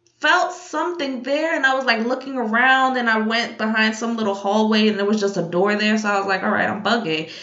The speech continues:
And this was while they were, like, collecting our phones, because they made us put our phones in those little bags to lock it down. You couldn't take pictures of anything. So yeah, it didn't hit us until after that,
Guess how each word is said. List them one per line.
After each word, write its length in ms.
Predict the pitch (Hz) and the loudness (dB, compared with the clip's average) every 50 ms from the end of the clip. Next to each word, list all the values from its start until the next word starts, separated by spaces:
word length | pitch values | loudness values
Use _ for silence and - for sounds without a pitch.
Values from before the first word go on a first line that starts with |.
| - - - - | -14 -10 -2 0
And 160 | 190 202 202 | 0 4 4
this 160 | 226 240 233 | 2 2 2
was 160 | 240 220 175 | 0 0 0
while 440 | 170 170 202 202 196 190 190 190 190 | 0 0 0 2 4 4 4 4 4
they 160 | 190 190 190 | 4 2 2
were, 160 | 185 190 185 | 2 2 2
like, 220 | 180 175 165 - - | 2 2 0 0 -2
collecting 500 | - - 160 180 196 196 - 185 185 185 | -2 -2 0 0 0 -2 -2 -2 0 0
our 100 | 170 170 | 0 0
phones, 760 | - - - 185 185 180 185 185 180 180 185 196 196 196 - - - - - - - _ - | -2 -2 -2 0 2 2 2 2 2 0 0 -2 -4 -6 -10 -14 -20 -20 -20 -20 -12 _ 2
because 320 | 202 196 185 202 190 165 | 2 2 4 4 2 4
they 160 | 160 190 180 | 6 4 6
made 240 | 180 185 180 180 185 | 6 6 4 4 4
us 120 | 185 175 | 4 2
put 180 | - - 214 180 | 0 0 0 0
our 100 | 165 170 | 0 0
phones 300 | - - 175 175 175 175 | 0 0 0 2 2 2
in 100 | 175 170 | 0 0
those 160 | 170 170 165 | 0 0 2
little 220 | 175 170 165 160 160 | 2 2 2 2 2
bags 460 | 165 165 165 165 170 165 165 - - | 2 2 4 4 4 2 0 -4 -6
to 100 | - 156 | -6 -4
lock 320 | 147 151 143 139 165 - | 0 2 0 0 0 -2
it 100 | 156 156 | -4 -2
down. 300 | - 165 156 156 165 170 | 0 0 2 2 2 0
You 60 | 170 | -2
couldn't 240 | 165 - 185 165 160 | 0 -2 -2 -2 -2
take 240 | - 170 170 - - | -4 -6 -6 -6 -6
pictures 380 | - 185 - - - 190 175 160 | -6 -6 -4 -4 -4 -4 -4 -4
of 120 | - 156 | -4 -4
anything. 600 | 151 156 156 160 160 160 156 156 156 156 160 - - - - - - - - - - - | -4 -4 -6 -6 -6 -6 -6 -6 -6 -6 -8 -12 -16 -20 -20 -20 -20 -20 -20 -20 -14 -6
So 140 | - - 214 | 0 4 6
yeah, 260 | 208 208 185 160 147 | 6 8 8 6 6
it 140 | - - 196 | 4 4 4
didn't 180 | 202 185 175 | 4 2 2
hit 140 | 175 196 170 | 2 2 2
us 140 | 180 - - | 2 0 -2
until 200 | 160 160 - 143 | -4 -2 -2 0
after 300 | - 160 165 - - 165 | 0 0 0 0 -2 -2
that, 420 | 156 156 147 123 - - - - | 0 2 0 0 -2 -4 -10 -16